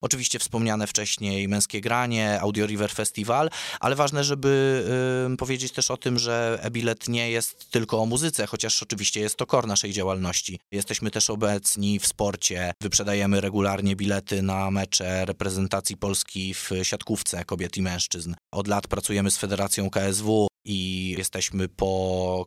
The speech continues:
kolejnym rekordowym evencie na stadionie na P G E Narodowym,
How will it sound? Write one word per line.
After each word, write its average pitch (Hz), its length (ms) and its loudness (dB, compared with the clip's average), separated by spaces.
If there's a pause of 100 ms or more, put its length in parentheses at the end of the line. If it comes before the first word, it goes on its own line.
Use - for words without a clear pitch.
kolejnym 92 720 0
rekordowym 95 880 -2
evencie 95 320 -2
na 92 80 -4
stadionie 92 920 -2
na 98 160 -4
P 101 160 -2
G 98 180 0
E 92 40 -2
Narodowym, 95 580 0